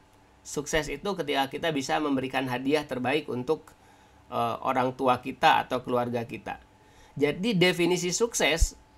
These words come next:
itu semua orang pasti berbeda. Setiap orang ingin sukses, tetapi tidak semua orang memiliki definisi sukses yang sama. Tetapi, Bapak Ibu, apapun definisi suksesnya, tetapi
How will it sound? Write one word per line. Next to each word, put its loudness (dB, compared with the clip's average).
itu 0
semua 6
orang 6
pasti 2
berbeda. 2
Setiap 2
orang 6
ingin 2
sukses, -6
tetapi 2
tidak 2
semua 0
orang 4
memiliki -2
definisi 2
sukses -8
yang -2
sama. -8
Tetapi, 4
Bapak -4
Ibu, -6
apapun 2
definisi 0
suksesnya, -8
tetapi 0